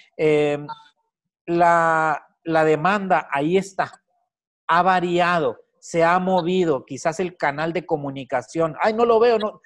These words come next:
¿dónde está?". Sigue allí, nada más se, se movió de lugar y sigue buscando lo mismo. Creo que eso, mantenernos en esa sencillez, la demanda con una oferta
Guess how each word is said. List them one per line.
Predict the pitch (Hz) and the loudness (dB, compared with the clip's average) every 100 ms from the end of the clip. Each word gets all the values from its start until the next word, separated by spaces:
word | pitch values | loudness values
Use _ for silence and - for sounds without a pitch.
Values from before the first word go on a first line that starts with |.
| - | -12
¿dónde | - 214 226 | -8 -2 -2
está?". | 226 190 - - _ | 0 -4 -4 -10 _
Sigue | - - 196 196 214 | -12 -4 -2 0 0
allí, | 170 156 233 | 0 -2 -2
nada | 240 180 | -2 -2
más | 185 | -2
se, | 196 170 | -2 -4
se | - | -6
movió | 147 131 123 143 | -8 -6 -4 -2
de | 165 | -2
lugar | 160 147 147 185 233 - _ _ _ _ | -2 -4 -2 -2 -4 -10 _ _ _ _
y | 175 | -10
sigue | - 180 214 | -8 -2 0
buscando | 190 165 - 185 196 | 2 -2 -4 -2 0
lo | 185 160 | 0 0
mismo. | 151 202 214 160 - _ _ | -2 -6 -8 -12 -16 _ _
Creo | - 226 240 | 0 2 2
que | 202 156 - _ - | 0 -2 -4 _ -4
eso, | 185 226 220 240 240 - | 0 0 -2 -8 -8 -8
mantenernos | 143 139 135 139 175 202 202 | -4 -4 -4 -4 -4 -4 -6
en | 147 | -6
esa | 180 208 | -6 -8
sencillez, | 196 156 139 127 135 175 202 - _ _ | -8 -10 -12 -12 -8 -6 -6 -12 _ _
la | - 131 123 | -6 -2 0
demanda | 120 123 165 220 226 226 226 226 _ _ - _ _ | 0 -2 0 0 0 0 0 -4 _ _ -20 _ _
con | 151 143 | -4 -4
una | 160 165 175 170 | -4 -2 -2 -4
oferta | 165 160 165 156 135 - 107 | -6 -6 -2 -2 -2 -6 -16